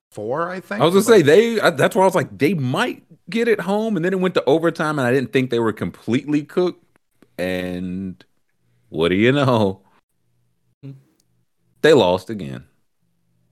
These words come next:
Speaker 3: Yeah, no, I had the Christian Wood higher on his points. He w-, went over, uh, higher every game this season. Hmm,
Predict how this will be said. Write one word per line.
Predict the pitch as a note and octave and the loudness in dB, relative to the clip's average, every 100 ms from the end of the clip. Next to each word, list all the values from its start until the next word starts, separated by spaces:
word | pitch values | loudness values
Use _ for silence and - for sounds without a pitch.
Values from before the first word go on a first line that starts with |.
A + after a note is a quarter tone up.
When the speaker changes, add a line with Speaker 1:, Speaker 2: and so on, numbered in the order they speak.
| _ _ _ _ _ | _ _ _ _ _
Speaker 3:
Yeah, | D3 D3 D3 | -8 -2 0
no, | C#3+ C#3+ C#3+ | 0 0 0
I | C#3 D3 | 0 -2
had | E3+ E3 | -4 -6
the | C#3+ | -8
Christian | D3+ - F3 - D#3+ D3+ | -8 -4 -4 -4 -6 -4
Wood | D#3 | -4
higher | D3 D#3+ D#3+ E3+ | -4 -2 0 0
on | E3 D3 | -2 -4
his | C#3 | -6
points. | - E3+ F#3 F#3+ F#3+ - | -10 -6 -4 -4 -6 -6
He | C#3 | -6
w-, | C3 C3 | -6 -6
went | C3+ C#3+ | -8 -4
over, | D3+ D#3 D3 C3 | -4 -4 -8 -14
uh, | C3+ C3+ | -6 -6
higher | C3 E3 E3+ D#3+ | -4 -2 0 0
every | D3 D#3+ D3 | 0 -4 -6
game | D#3 D#3+ | -4 -4
this | D3+ D3+ | -4 -4
season. | - G3+ G3+ G#3+ A3+ G#3+ - | -2 -4 -2 -4 -4 -14 -12
Hmm, | F#4 | -10